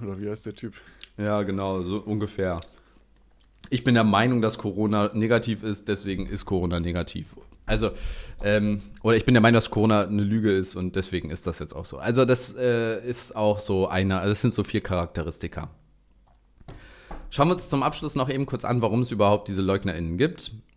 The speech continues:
Speaker 2: Die Liste ist ewig lang. Wir können da nur ein paar, ich will nur ganz kurz ein paar Punkte, die auch selbsterklärend sind, mal rausnehmen. Zum Beispiel die Bedrohung des eigenen Weltbilds, zum Beispiel bei der Klimaleugnung ganz häufig, ich müsste mein Leben ändern oder die Sicht auf mein, auf die Welt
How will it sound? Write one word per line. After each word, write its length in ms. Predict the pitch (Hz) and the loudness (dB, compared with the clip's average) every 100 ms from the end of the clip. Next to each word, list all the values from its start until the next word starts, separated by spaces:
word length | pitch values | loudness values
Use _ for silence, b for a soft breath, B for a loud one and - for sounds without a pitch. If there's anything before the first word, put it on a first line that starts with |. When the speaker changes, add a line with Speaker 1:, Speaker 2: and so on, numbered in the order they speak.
| - | -6
Speaker 2:
Die 140 | 104 | 0
Liste 280 | 123 151 120 | 2 4 2
ist 140 | 104 | 0
ewig 260 | 131 101 101 | 0 0 2
lang. 360 | 117 139 147 127 - | 4 4 0 -6 -12
Wir 120 | - | -6
können 200 | 120 117 | -2 0
da 120 | 107 | 2
nur 160 | 101 98 | 0 -2
ein 80 | 95 | -4
paar, 280 | - 113 101 | -2 -2 -2
ich 120 | - | -2
will 80 | 104 | 0
nur 120 | 101 | 0
ganz 200 | 98 - | -4 -6
kurz 200 | 104 - | -8 -8
ein 60 | |
paar 200 | - 107 | -2 -2
Punkte, 500 | - 104 95 92 92 101 - - | 0 -2 0 -2 -2 -4 -10 -8
die 80 | - | -4
auch 80 | 87 | 0
selbsterklärend 540 | 95 - 92 90 87 | 0 0 -4 0 0
sind, 160 | 85 87 | 0 -2
mal 120 | 85 | -2
rausnehmen. 420 | 82 87 87 87 B B B B B _ - | -2 -2 -2 -4 B B B B B _ -2
Zum 140 | 120 | 4
Beispiel 220 | 120 - | 4 4
die 60 | 110 | 2
Bedrohung 380 | 98 107 117 104 | 4 8 8 8
des 280 | 95 - - | 4 0 2
eigenen 280 | 101 92 | 4 6
Weltbilds, 640 | 92 127 127 117 113 110 - _ - | 8 6 6 4 2 0 -10 _ -8
zum 120 | 104 | -2
Beispiel 120 | 101 95 | -2 0
bei 100 | 90 | -2
der 100 | 90 | -2
Klimaleugnung 1500 | 120 113 107 98 - - - - 107 104 101 101 95 98 - - - | -2 0 0 -2 -8 -20 -14 -8 -2 0 0 -2 -4 -6 -10 -20 -4
ganz 240 | 107 92 | -2 0
häufig, 440 | 95 90 92 85 - - | 0 0 -2 -8 -12 -14
ich 160 | 107 | -4
müsste 220 | 107 104 95 | 0 0 2
mein 100 | 92 | 4
Leben 180 | 92 | 4
ändern 580 | 90 110 117 110 110 101 | 4 6 6 6 4 2
oder 200 | 95 87 | 0 0
die 360 | 90 87 90 92 | 0 -2 -4 2
Sicht 220 | 117 - | 2 2
auf 120 | 95 | 2
mein, 260 | 101 98 98 | 2 2 0
auf 140 | 101 | -4
die 140 | - 95 | -2 4
Welt 260 | 101 98 | 4 2